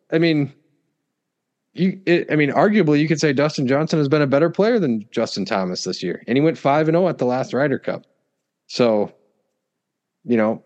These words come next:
you, you just, like, just give a little more honest answer about, like, well, you know, there's a specific role that, that J T plays within this team, you know, in the team room and that, that sort of thing. So I think Zach Johnson's, like, messaging and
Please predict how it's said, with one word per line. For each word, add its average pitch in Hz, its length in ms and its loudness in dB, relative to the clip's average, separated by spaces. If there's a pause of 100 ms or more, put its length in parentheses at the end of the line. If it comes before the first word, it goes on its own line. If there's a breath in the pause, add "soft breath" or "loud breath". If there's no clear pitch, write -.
you, 107 80 -8
you 120 340 -4
just, 123 240 -2
like, 113 260 -2 (380)
just 117 160 -8
give 151 140 2
a 147 40 2
little 131 200 2
more 127 260 2
honest 117 340 -2
answer 120 300 -2
about, 95 220 -2
like, 101 240 -2
well, 113 300 -2
you 117 120 -2
know, 107 100 0
there's 104 160 -2
a 104 60 -2
specific 117 500 -4
role 107 420 2
that, 98 260 -2 (220)
that 113 120 0
J 104 260 0
T 107 180 -4
plays 113 300 0
within 104 240 -2
this 95 240 -4 (480)
team, 175 540 2
you 160 80 0
know, 156 200 0
in 113 140 -2
the 104 80 -2
team 147 240 0
room 143 200 2
and 113 80 2
that, 113 260 -2
that 110 220 -6
sort 110 200 -4
of 104 80 -4
thing. 104 200 -4
So 95 280 -6 (360 soft breath)
I - 40 2
think 156 160 2
Zach 117 260 0
Johnson's, 107 680 -2
like, 98 160 -2
messaging 110 680 0
and 92 220 -2